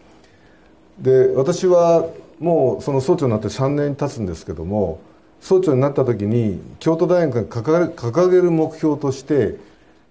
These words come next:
京都大学は世界と社会に通じる窓であるというふうな標語を掲げました。まあ、窓を開けて社会、世界に出ていきましょう。それを教員と学生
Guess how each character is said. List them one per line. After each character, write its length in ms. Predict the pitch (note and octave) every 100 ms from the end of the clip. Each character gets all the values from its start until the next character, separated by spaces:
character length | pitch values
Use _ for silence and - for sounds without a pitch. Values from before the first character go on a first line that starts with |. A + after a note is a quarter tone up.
| _
京 220 | - F3
都 120 | F3
大 200 | F3 E3
学 240 | C#3 - G2
は 240 | E2+ C#2+ -
世 200 | - F3+
界 280 | D#3+ G2+
と 300 | - F2+ D#2 - - -
社 180 | -
会 220 | C3+ A2+ F#2+
に 100 | E2+
通 300 | - A2+ G#2+
じ 120 | G2+
る 120 | G2
窓 320 | F#2+ D#3+ D#3
で 160 | F#2+ D2
あ 20 |
る 60 | - - _
と 80 | G#2+
い 80 | A2
う 80 | A2
ふ 140 | B2+
う 20 |
な 240 | A2+ E2 - - _
標 220 | - A2
語 100 | G#2
を 80 | G2
掲 240 | - G2
げ 60 | F#2
ま 100 | E2
し 100 | -
た。 160 | - - _ _ - - - - B2
ま 80 | A2
あ、 100 | E2 - - -
窓 260 | C#3+ D#3+
を 80 | A2
開 180 | F#2 G#2+
け 0 |
て 360 | G#2+ B2 G2 - - - -
社 160 | C3+
会、 380 | B2+ G#2+ F2 D2 - _
世 160 | - C#3+
界 220 | B2+ F2+
に 100 | D#2+
出 140 | B2+
て 120 | E3
い 60 | A2
き 120 | B2+
ま 100 | C3+
し 100 | C3
ょ 200 | D#3 A#2+
う。 260 | - _ _
そ 100 | C3
れ 60 | C#3+
を 300 | C#3 C3 - - - -
教 240 | D#3 D3+
員 160 | D3 C3+
と 400 | - D3+ F#2+ - -
学 180 | - A2
生 400 | - C3+ A#2+ G#2